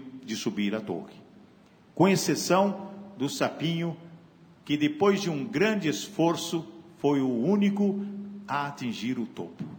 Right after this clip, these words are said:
Naturalmente, todos os outros sapinhos queriam saber como ele conseguiu.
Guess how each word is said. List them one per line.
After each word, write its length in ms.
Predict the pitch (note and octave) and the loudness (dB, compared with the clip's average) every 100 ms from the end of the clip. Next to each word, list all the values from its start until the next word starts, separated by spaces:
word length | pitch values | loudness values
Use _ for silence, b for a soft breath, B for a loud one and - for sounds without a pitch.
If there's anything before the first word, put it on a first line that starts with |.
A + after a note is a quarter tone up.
| - - - - _ | -18 -20 -20 -20 _
Naturalmente, 580 | A2+ D3 C#3+ C#3 F#3 F#3+ | -4 2 2 2 0 0
todos 300 | - D#3+ - | 2 2 0
os 120 | C3 | 0
outros 240 | B2+ B2+ - | 0 0 0
sapinhos 460 | B2 - D3+ E3+ | -2 -2 -6 -4
queriam 280 | - C#3+ A#2 | -4 -2 -2
saber 480 | C3 C#3 G2+ A#2+ D3 - - - - | -4 -4 -4 -4 -4 -8 -20 -20 -20
como 180 | - - | -14 -8
ele 120 | - - | -4 -4
conseguiu. 580 | G#2 F#2 F2+ E2+ E2 | -4 -8 -10 -12 -14